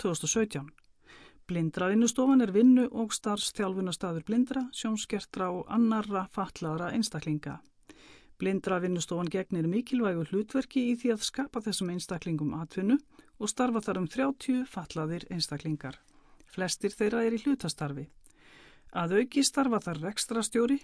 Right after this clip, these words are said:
og menntaðir starfsleiðbeinendur, þroskaþjálfi og félagsliði.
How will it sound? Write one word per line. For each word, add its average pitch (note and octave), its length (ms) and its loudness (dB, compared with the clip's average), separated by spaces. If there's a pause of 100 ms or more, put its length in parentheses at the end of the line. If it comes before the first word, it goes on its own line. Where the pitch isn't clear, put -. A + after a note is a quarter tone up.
(140)
og A#3 160 2
menntaðir A3 640 2
starfsleiðbeinendur, D#3+ 1200 -4 (400)
þroskaþjálfi A#3 880 -2 (120)
og A#3 220 2
félagsliði. C#3 800 -6